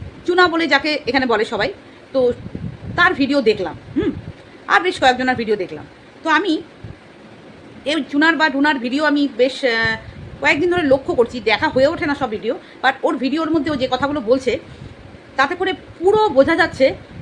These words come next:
যে ও একটা অসৎ, আহ, কার্যকে, মানে একটা বাজে কাজকে সমর্থন করছে,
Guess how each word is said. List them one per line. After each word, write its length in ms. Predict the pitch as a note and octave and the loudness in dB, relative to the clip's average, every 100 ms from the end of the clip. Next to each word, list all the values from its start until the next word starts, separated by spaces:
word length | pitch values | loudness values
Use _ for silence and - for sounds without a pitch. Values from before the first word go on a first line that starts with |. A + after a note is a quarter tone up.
| - | -4
যে 100 | D#4 | 2
ও 300 | C#4 C#4+ G#4 - - - - - | 4 4 2 -6 -20 -20 -20 -4
একটা 480 | - - - C#4+ G4+ - - - - | 0 0 4 4 2 -4 -20 -20 -4
অসৎ, 340 | B3+ - F#4 | -4 2 2
আহ, 680 | F#4 - - - - - A3+ A#3 | 2 -4 -16 -16 -16 -6 -2 0
কার্যকে, 540 | B3 C#4 - E4 G#3+ D#3+ - - - | 2 2 2 -2 -4 -6 -14 -14 -6
মানে 180 | A#3 | -2
একটা 280 | B3+ B3+ D#4 D4+ - - E3 | -2 0 -2 -2 -14 -20 -6
বাজে 300 | A3+ A#3+ F4 | -2 -2 -2
কাজকে 340 | - C#4 - | 0 0 -2
সমর্থন 420 | - B3 A#3+ C4+ A3+ | -8 -6 -4 -4 -6
করছে, 300 | F3 - | -8 -12